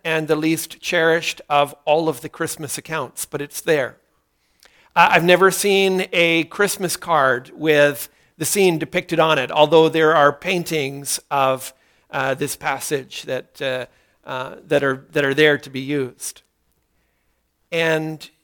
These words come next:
yet it was a passage that brought incredible encouragement and hope to that Romanian pastor and his little, uh, village,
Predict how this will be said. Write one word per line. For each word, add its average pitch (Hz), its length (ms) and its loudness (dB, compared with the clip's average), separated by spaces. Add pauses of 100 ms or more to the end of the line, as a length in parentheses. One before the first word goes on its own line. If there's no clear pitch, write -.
yet 165 380 2
it 170 420 -2
was 156 580 4
a 151 200 -2 (400)
passage 185 760 -4
that 156 260 -2
brought 139 420 2
incredible 147 720 -4 (440)
encouragement 165 880 -2 (100)
and 139 160 -8
hope 165 460 -6 (240)
to 143 460 -8 (480)
that 156 180 0
Romanian 156 420 0
pastor 147 640 -2
and 135 420 -10
his 139 260 -10
little, 135 400 -2 (320)
uh, 131 160 -10
village, 143 580 -2